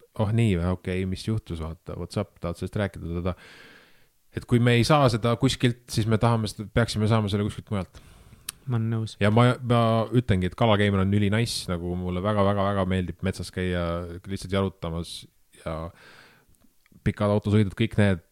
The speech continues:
Speaker 1: äh, asjad, et see on, see on nagu kihvt on nagu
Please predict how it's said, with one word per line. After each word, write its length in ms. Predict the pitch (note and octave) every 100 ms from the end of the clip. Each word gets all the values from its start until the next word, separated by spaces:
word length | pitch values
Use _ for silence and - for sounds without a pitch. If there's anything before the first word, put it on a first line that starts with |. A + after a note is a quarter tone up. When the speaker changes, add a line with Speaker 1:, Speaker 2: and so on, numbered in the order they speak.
| -
Speaker 1:
äh, 380 | - A2 G2+ F#2+
asjad, 320 | G2 A2+ F#2+
et 140 | E2 -
see 140 | -
on, 80 | F2+ F2
see 180 | - F#2+
on 80 | F#2+
nagu 180 | F#2 F2
kihvt 380 | - B2+ - F2+
on 80 | E2+
nagu 220 | E2+ E2+